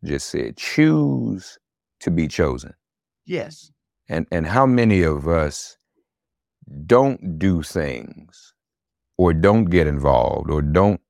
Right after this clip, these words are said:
Speaker 1: take initiative
Speaker 2: Mm.
Speaker 1: because we've been convinced we're not supposed to.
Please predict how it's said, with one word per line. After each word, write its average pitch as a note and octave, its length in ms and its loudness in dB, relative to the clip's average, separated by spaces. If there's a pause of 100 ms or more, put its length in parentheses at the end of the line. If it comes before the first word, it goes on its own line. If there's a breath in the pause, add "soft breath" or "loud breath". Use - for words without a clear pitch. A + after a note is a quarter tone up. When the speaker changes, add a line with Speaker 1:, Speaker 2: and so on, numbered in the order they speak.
(200)
Speaker 1:
take E2 380 0
initiative C2+ 760 -4 (600)
Speaker 2:
Mm. A#2+ 180 -8
Speaker 1:
because E2 320 2
we've F2+ 300 4
been E2+ 240 2
convinced D#2+ 720 -2 (600)
we're F#2+ 260 2
not F2+ 240 0
supposed D2+ 540 -4
to. - 240 -12